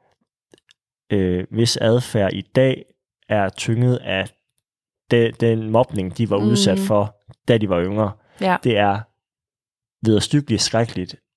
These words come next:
Speaker 1: at høre om, at der er nogle voksne mennesker, øhm, ikke at det er i orden, når det er unge mennesker, men
Speaker 2: Men børn er lede.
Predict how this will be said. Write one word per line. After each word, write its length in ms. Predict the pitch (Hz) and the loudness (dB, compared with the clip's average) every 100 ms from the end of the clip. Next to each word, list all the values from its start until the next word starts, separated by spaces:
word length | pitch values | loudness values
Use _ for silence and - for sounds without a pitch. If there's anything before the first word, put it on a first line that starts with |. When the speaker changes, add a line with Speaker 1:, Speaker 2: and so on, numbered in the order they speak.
| - | -2
Speaker 1:
at 120 | 104 | 2
høre 200 | 117 120 | 4 4
om, 360 | 107 92 98 117 - | 2 0 -4 -14 -6
at 180 | 104 - _ - - - | -4 -4 _ -20 -16 -2
der 80 | 101 | 0
er 120 | 95 | 2
nogle 480 | 104 107 110 113 110 | 0 -2 -2 -2 2
voksne 340 | 113 - 110 | 0 0 -4
mennesker, 500 | 98 101 113 - 101 101 _ _ _ _ _ _ - | -4 -4 -6 -2 -4 -4 _ _ _ _ _ _ 0
øhm, 720 | 98 90 87 85 80 80 90 _ _ - | 2 2 0 -4 -8 -10 -12 _ _ -2
ikke 160 | 165 151 | 2 2
at 100 | 127 | 2
det 60 | |
er 20 | 131 | 2
i 40 | |
orden, 180 | 139 123 | 2 2
når 80 | 120 | -2
det 120 | 113 | -2
er 60 | |
unge 260 | 107 135 147 | -2 -2 0
mennesker, 340 | 135 131 - | -2 -2 -4
men 340 | 113 117 113 110 - - | -2 -2 -4 -8 -12 -12
Speaker 2:
Men 180 | 208 196 | -10 -10
børn 320 | - 196 180 | -4 -2 0
er 60 | 165 | -2
lede. 300 | 165 156 | -6 -8